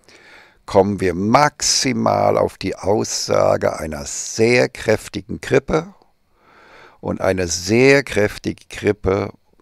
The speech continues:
würde niemals einen Lockdown rechtfertigen. Es müsste schon etwas sein, was dreimal, viermal, fünfmal, sechsmal, zehnmal, zwanzigmal stärker ist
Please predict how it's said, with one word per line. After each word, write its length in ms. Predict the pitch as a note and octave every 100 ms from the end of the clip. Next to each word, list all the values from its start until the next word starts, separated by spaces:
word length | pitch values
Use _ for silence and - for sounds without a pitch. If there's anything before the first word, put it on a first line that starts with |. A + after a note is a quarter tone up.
| _ _ -
würde 440 | F2+ F#2+ G2 F#2
niemals 1600 | F#2 G2 A2+ C#3+ D#3+ D3 C3+ A2 G#2+ G2+ G2 G1+ A1+ - - -
einen 380 | - F2+ F#2 F2+
Lockdown 720 | F#2+ G2 - - F#2 F2+ F2
rechtfertigen. 1120 | - A#2 C3 - - A2 G2+ - G#2 - G#2 - - - - -
Es 240 | - G2+ -
müsste 380 | C3+ - - C3
schon 260 | - B2
etwas 440 | A#2 - A2+ A2 -
sein, 440 | G#2 A2 A#2 A2
was 420 | G#2 G#2 - - - _ _ _ _ _ _ _ _ _ _ _ _ _ -
dreimal, 760 | - A#2 D#3 D#3 B2+ G#2+ G1+
viermal, 680 | - - F3+ D#3 C#3 G#1+ -
fünfmal, 760 | - - D#3+ C#3+ - A#2 A2 -
sechsmal, 580 | C3 C3+ - - G#2+
zehnmal, 580 | - - D3 C#3 B2+ A2+
zwanzigmal 800 | G#2 - A#2+ B2+ G#2 F#2+ A#2 A2
stärker 800 | G#2+ - - A#2+ C3 C3 - G#2+
ist 520 | - F#2+ F#2 - -